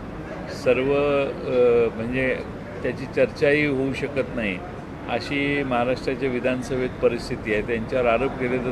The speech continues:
त्याला उत्तरही ते देत नाहीत. त्यामुळं, अ, एक वेगळं महाराष्ट्रातल्या जनतेच्या मनात ही भूमिका आहे की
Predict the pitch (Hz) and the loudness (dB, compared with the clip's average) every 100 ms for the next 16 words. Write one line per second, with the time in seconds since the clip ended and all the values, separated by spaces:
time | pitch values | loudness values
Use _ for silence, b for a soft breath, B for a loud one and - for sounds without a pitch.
0 | 120 127 139 110 - 139 139 135 120 117 | 2 2 2 0 -2 0 -2 -2 -2 -2
1 | - 101 87 90 - - - - - - | -2 -4 -4 -4 -6 -6 -6 -8 -8 -6
2 | 127 131 143 156 160 165 160 - 135 131 | -4 -2 -2 -2 0 0 -2 -2 -2 0
3 | 131 131 131 127 - - - - - - | 0 -2 -2 -4 -6 -8 -8 -8 -8 -4
4 | 147 143 - 156 151 147 120 123 131 127 | -4 -4 2 4 6 4 0 0 0 4
5 | 151 160 156 131 78 - - 123 131 135 | 6 6 6 2 -4 -8 -4 0 2 0
6 | - 139 135 143 123 120 143 131 147 127 | 0 -2 0 0 0 -2 -4 -2 0 0
7 | 123 127 131 139 127 120 117 123 120 104 | 0 -2 -2 -2 -4 -2 -4 -2 2 2
8 | 90 - - - - - - 143 143 147 | 0 -6 -10 -10 -10 -8 -4 -2 0 0
9 | 143 | 0